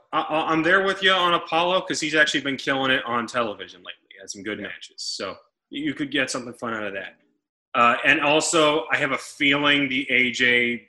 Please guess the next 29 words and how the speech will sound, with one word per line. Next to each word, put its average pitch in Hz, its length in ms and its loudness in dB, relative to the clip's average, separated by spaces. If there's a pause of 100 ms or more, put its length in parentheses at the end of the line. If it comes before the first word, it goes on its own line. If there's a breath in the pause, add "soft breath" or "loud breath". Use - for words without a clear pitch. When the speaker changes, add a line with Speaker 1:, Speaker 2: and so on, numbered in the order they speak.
(100)
Speaker 1:
Daniel 117 480 -2
match, 104 520 -6 (480)
uh, 95 240 -8 (400)
we're 110 100 -16
taping 104 200 -10 (560)
this - 160 -10
Thursday, 147 340 0
so 113 200 -6
tomorrow 127 640 0 (440 loud breath)
on 110 120 -6
SmackDown, 170 540 0
I 190 120 4
don't 190 160 2
think 175 180 -4
that 160 200 0
thing's 143 220 -2
gonna 135 140 0
end 120 260 -2
as 107 120 -4
cleanly 113 380 -6
as 101 80 -6
people 110 320 -10
hope, 107 280 -6
and 101 140 -8
that'll 98 280 -6
probably 101 340 -6 (100)
end 98 180 -10
up 90 120 -8 (400)
getting 101 160 -8